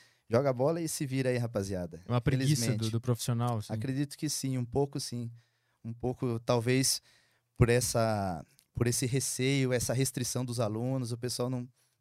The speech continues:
Speaker 1: não querer muita quentura de cabeça, né, no dia a dia. Então, aí, vamos fazer do jeito que dá.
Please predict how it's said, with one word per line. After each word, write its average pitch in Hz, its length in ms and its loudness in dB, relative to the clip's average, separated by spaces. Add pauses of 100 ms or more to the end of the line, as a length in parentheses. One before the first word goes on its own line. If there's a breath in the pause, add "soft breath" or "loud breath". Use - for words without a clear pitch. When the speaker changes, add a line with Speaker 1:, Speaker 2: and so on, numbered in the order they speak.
Speaker 1:
não 107 100 -16
querer 120 280 -4
muita 120 240 -6
quentura 120 340 -6
de 117 100 -6
cabeça, 107 540 -6
né, 98 100 -8
no 101 140 -8
dia 104 140 -12
a 104 40 -12
dia. 92 220 -16
Então, 110 300 -4
aí, 123 180 0 (680)
vamos 117 180 -10
fazer 117 280 -2
do 110 80 -6
jeito 117 200 -6
que 113 100 -10
dá. 90 240 -8